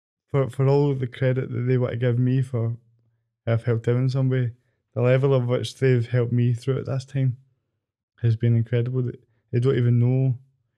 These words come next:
you know, 'cause I, I go in and I try and give them the best I can.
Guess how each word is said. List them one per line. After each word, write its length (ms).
you 80
know, 60
'cause 340
I, 60
I 40
go 300
in 320
and 100
I 40
try 160
and 120
give 140
them 160
the 100
best 280
I 60
can. 380